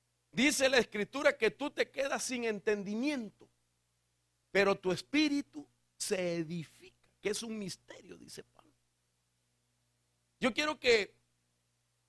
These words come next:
que alguien me ayude buscando ese pasaje, porque creo que en def-, eh, no lo traigo específicamente,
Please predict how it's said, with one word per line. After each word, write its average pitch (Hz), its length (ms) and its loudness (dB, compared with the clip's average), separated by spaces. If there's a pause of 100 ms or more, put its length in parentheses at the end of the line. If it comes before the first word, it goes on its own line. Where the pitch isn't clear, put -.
(800)
que 214 120 4
alguien 277 320 6
me 254 80 0
ayude 240 580 2
buscando 233 380 0
ese 233 160 2
pasaje, 208 460 -2
porque 170 240 -4
creo 214 260 -2
que 196 100 2
en 170 220 -2
def-, 160 280 0
eh, 175 120 0
no 196 180 -2
lo 262 120 -6
traigo 220 340 -8
específicamente, 202 920 -8